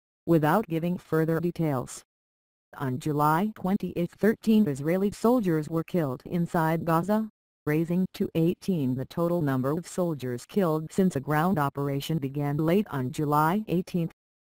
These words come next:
That represented the army's heaviest losses in eight years and left Israel in mourning. The attack was claimed by Hamas militants from the Ezzatine al-Qassam brigades,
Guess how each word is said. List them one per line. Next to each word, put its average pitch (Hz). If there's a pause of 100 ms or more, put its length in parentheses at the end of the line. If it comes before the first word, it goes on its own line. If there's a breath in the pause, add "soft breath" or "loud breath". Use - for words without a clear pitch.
(360)
That 156
represented 170
the 151
army's 202
heaviest 190
losses 175
in 151
eight 175
years 139
and 143
left 156
Israel 170
in 170
mourning. 143 (680)
The 143
attack 135 (100)
was 131
claimed 196
by 147
Hamas 165
militants 185
from 170
the 156
Ezzatine 147
al-Qassam 180
brigades, 175